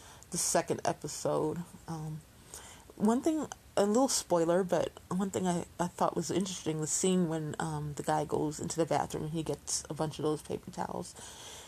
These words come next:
and then he shoves it in his mouth so he can scream. And,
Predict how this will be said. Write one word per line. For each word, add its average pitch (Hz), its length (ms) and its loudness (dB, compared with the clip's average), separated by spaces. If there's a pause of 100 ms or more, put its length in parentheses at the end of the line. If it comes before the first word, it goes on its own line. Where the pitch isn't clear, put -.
(240)
and 180 100 6
then 170 120 4
he 175 60 0
shoves 180 440 2
it 175 100 4
in 170 160 4
his 165 240 0
mouth 165 600 0 (800)
so - 240 4
he 190 120 4
can 165 140 -2
scream. 175 680 4 (920)
And, 160 460 2